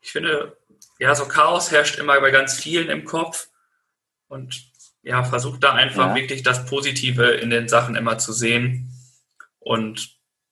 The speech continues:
Speaker 1: dieses Lied
Speaker 2: Coole Wahl.
Speaker 1: ja, ist halt auch wieder etwa
Speaker 2: Das
Speaker 1: der so ein bisschen im Untergrund, irgendwie, der noch mehr Support irgendwie erfahren dür-, darf, gerne, meiner Meinung nach.
Speaker 2: Mhm.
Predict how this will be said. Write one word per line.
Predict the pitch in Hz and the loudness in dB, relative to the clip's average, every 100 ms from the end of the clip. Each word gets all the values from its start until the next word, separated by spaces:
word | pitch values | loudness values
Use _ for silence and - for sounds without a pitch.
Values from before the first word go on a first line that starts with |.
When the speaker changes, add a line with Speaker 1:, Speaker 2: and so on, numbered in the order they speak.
| _ _ _ | _ _ _
Speaker 1:
dieses | 110 110 - | -6 -4 -4
Lied | 120 117 - | -4 -4 -2
Speaker 2:
Coole | 95 107 | 2 4
Wahl. | 120 135 95 - _ _ _ _ | 6 4 4 -4 _ _ _ _
Speaker 1:
ja, | - 117 113 - - _ | -6 -2 -2 -6 -18 _
ist | - | -6
halt | 139 | 0
auch | - - | 0 2
wieder | 151 139 | 4 4
etwa | 131 - 131 | 4 4 6
Speaker 2:
Das | |
Speaker 1:
der | 127 | 4
so | 131 | 4
ein | 131 | 0
bisschen | 131 151 147 | -2 -2 -2
im | 117 | -2
Untergrund, | 131 131 156 151 147 151 151 - | -4 0 0 2 -2 -2 -8 -8
irgendwie, | 135 131 135 131 - - | -6 -6 -6 -8 -12 -6
der | 131 | 0
noch | 139 147 | 0 0
mehr | 131 127 123 127 - - - - _ _ | 2 4 4 2 -2 -10 -18 -20 _ _
Support | - 123 127 151 156 | -12 -10 2 2 4
irgendwie | 143 143 | 0 -2
erfahren | 135 127 131 127 127 | 0 2 4 4 4
dür-, | 123 123 | 2 0
darf, | - 120 123 123 | 4 4 4 2
gerne, | 120 117 117 120 - | 2 2 2 -2 -6
meiner | 123 113 113 | -2 0 0
Meinung | 113 113 113 | 0 -2 -2
nach. | 110 107 | -4 -2
Speaker 2:
Mhm. | 107 143 | -2 -8